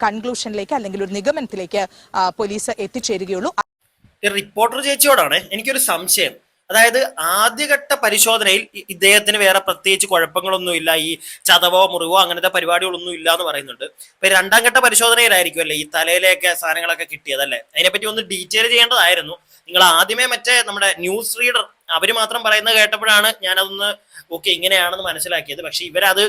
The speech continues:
Speaker 2: ക്ലിയർ ആയിട്ട് പറയുന്നില്ല. അങ്ങനെ ആയിരിക്കാം രണ്ടാം ഘട്ട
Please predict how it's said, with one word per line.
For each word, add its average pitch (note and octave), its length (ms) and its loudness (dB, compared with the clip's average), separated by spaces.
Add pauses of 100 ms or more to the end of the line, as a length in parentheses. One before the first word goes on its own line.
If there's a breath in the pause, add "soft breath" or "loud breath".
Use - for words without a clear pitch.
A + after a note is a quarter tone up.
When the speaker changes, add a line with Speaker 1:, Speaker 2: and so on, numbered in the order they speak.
(100)
Speaker 2:
ക്ലിയർ F3 280 0
ആയിട്ട് G3 240 2
പറയുന്നില്ല. F3 400 -8 (400 soft breath)
അങ്ങനെ E3+ 200 4 (120)
ആയിരിക്കാം F#3+ 420 0
രണ്ടാം D3 320 -4
ഘട്ട F3+ 120 -4